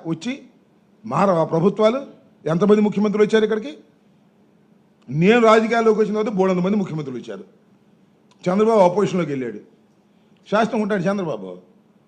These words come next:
అధికారంలో, నువ్వు అపోజిషన్లోకి రావా? ఓ రోజు అటు ఇటు, అంతేగా. ఇవన్నీ మర్చిపోతారా? ఇవన్నీ ప్రెసిడెంట్స్ కావా? ఇవన్నీ సాంప్రదాయాలు కావా? ఏంటిదని అడుగుతా ఉన్నా.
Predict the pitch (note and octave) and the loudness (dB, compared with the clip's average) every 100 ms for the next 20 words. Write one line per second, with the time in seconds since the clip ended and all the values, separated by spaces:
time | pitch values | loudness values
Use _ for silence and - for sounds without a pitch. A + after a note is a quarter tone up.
0 | _ _ _ - F#3+ A3+ G#3 D#3 G#2+ F2 | _ _ _ -2 0 4 2 2 -4 -8
1 | - _ _ _ _ _ _ _ _ _ | -16 _ _ _ _ _ _ _ _ _
2 | _ F3+ F#3 F#3 A3+ G#3 G3 F#3 G#3 A#3 | _ 0 2 4 4 4 2 2 4 2
3 | - - _ _ _ _ _ _ _ _ | -2 -14 _ _ _ _ _ _ _ _
4 | _ _ _ _ - C4+ C#4+ F4 C4+ A#3+ | _ _ _ _ -2 2 2 2 -4 -2
5 | G3 E3 E3+ G3 B3 E4 - _ _ _ | -6 -6 -8 -6 -8 -8 -12 _ _ _
6 | _ _ _ _ _ _ - G#3+ A#3 G#3 | _ _ _ _ _ _ -2 0 2 2
7 | G#3+ A3 A3+ G#3 A#3 E4 - _ _ _ | 2 0 -2 -2 -2 -4 -14 _ _ _
8 | _ _ E3+ A3 - A3 C4 C4 A#3+ F#3+ | _ _ 0 0 -2 -6 -4 -4 -6 -4
9 | G3+ A3+ D4 - _ _ _ _ - G3 | -4 -4 -6 -14 _ _ _ _ -4 0
10 | A#3 G3+ G3+ B3 A#3+ A#3+ A3+ G3 A3+ C4 | 0 0 -2 -4 -2 0 -2 -2 -2 -4
11 | F4+ - _ _ _ _ _ _ _ _ | -6 -18 _ _ _ _ _ _ _ _
12 | _ _ G#3+ B3+ C4 F3+ G#2 - D#2 F3 | _ _ -16 -16 -16 -16 -16 -18 -20 -20